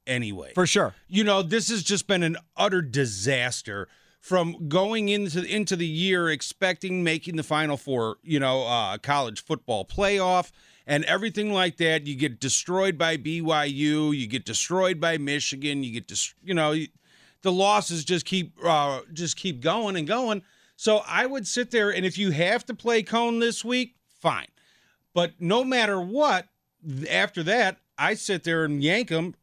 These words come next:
Speaker 1: redshirt him, and who cares if you sit there and you start, if Hornibrook couldn't go next week, then you sit there and start a receiver and just run Wildcat.
Speaker 2: Oh, get outta here, bro, Wildcat.
Speaker 1: Why
Speaker 2: Man,
Speaker 1: not?
Speaker 2: he's not,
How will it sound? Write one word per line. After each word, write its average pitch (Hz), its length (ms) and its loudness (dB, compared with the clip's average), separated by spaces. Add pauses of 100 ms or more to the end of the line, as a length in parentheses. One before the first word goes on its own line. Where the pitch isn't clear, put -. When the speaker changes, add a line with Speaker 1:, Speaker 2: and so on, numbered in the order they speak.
Speaker 1:
redshirt 170 640 0
him, 180 140 -2 (260)
and 190 220 2
who 233 180 2
cares 220 520 0
if 165 240 -2
you 165 160 -2
sit 185 260 0
there 190 220 0
and 156 180 -2
you 160 120 0
start, 175 500 0 (260)
if 156 180 0
Hornibrook 185 420 0
couldn't 180 340 0
go 170 200 2
next 185 380 -2
week, 156 320 0 (380)
then 180 300 2
you 175 80 0
sit 190 260 0
there 202 240 2
and 190 160 -2
start 202 300 0
a - 20 4
receiver 202 560 2
and 202 100 0
just 196 200 0
run 214 340 0
Wildcat. 190 680 0
Speaker 2:
Oh, 240 100 0
get 554 220 2
outta 185 240 0
here, 190 320 0
bro, 190 180 2
Wildcat. 196 560 2
Speaker 1:
Why 381 240 4
Speaker 2:
Man, 370 40 -2
Speaker 1:
not? 381 400 6
Speaker 2:
he's 302 100 2
not, 302 160 2